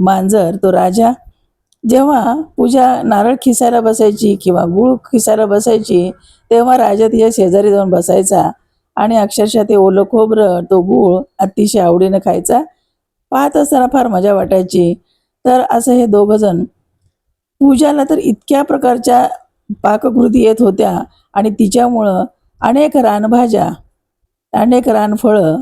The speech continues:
आम्हाला घरबसल्या पाहायला मिळायची. तर असं हे दोघांचं कुटुंब जे होतं अतिशय छान,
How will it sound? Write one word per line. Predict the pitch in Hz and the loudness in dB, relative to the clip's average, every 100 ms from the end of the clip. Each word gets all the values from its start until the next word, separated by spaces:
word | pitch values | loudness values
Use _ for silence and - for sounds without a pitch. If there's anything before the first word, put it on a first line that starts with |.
| - _ _ - | -8 _ _ -6
आम्हाला | 202 208 208 | -2 0 0
घरबसल्या | 220 196 196 196 220 | 0 0 0 -2 -2
पाहायला | 202 202 202 196 | -2 -2 -2 -2
मिळायची. | 208 214 233 - 254 - _ _ _ - | 0 -2 -2 0 -2 -2 _ _ _ -4
तर | - | -2
असं | - 233 294 | 0 0 2
हे | 294 294 294 320 | 2 0 -4 -4
दोघांचं | 196 220 233 247 233 233 277 - _ _ _ - | 0 0 2 0 0 -2 -4 -12 _ _ _ -8
कुटुंब | 185 233 240 233 | -2 0 2 0
जे | 226 | 0
होतं | 233 214 220 196 214 - | 0 0 -2 -2 -4 -6
अतिशय | - 226 277 254 269 240 | -6 -2 0 0 0 -2
छान, | 226 208 214 | 0 0 -2